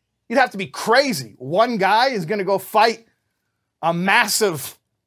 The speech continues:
alliance of kings and their armies. No normal person's gonna do that." So Og rolls in and he sees Avram with the dough,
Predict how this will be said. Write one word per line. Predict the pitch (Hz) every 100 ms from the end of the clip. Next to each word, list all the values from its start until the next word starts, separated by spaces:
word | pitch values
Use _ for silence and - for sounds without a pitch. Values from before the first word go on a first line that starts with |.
| _ _ _
alliance | 180 175 196 277 269 226 - - -
of | 156
kings | - 269 320 277 175 - - _ _
and | - 202
their | 208
armies. | 233 294 311 302 190 - - _ _ _ _ _ _ _ _
No | 302 311
normal | 262 233 214 185
person's | - 196 156 147
gonna | 151 143
do | 135 131
that." | 110 92 _ _ _ _ _ _ _ _ _ _ _ _ _ _ _ _ _
So | - 131
Og | 160 160
rolls | 151 151 143
in | 190 190
and | 143
he | 135
sees | - 156 135 - _ _ _ _ _ _ _ _ _ _
Avram | 139 139 170 180
with | 160 139
the | 123
dough, | 160 180 202